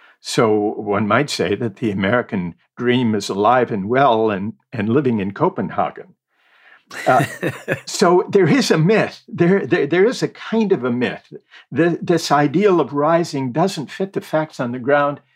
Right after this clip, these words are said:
And I think one of the reasons that we hear it, hear, hear the, the slogan,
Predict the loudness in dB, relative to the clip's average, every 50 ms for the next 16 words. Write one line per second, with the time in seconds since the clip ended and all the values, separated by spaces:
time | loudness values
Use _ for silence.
0 | _ _ _ _ _ _ _ -8 -6 -4 -4 -4 -6 -4 -2 -2 -2 -2 -2 -2
1 | -2 0 0 0 -2 0 -2 -2 0 0 0 2 2 0 -2 -4 -8 -10 -12 -16
2 | -20 -20 -20 -14 _ -10 -8 -6 -2 -2 -2 -2 -2 -4 0 2 4 4 4 2
3 | 2 -2 -6 -16 -20 _ _ _ _ 0 2 4 4 4 2 2 2 2 2 2
4 | 2 2 0 -2 -2 -4 _ _ _ _ -4 -4 -4 -2 0 2 2 4 4 2
5 | 0 -2 -2 -6 -16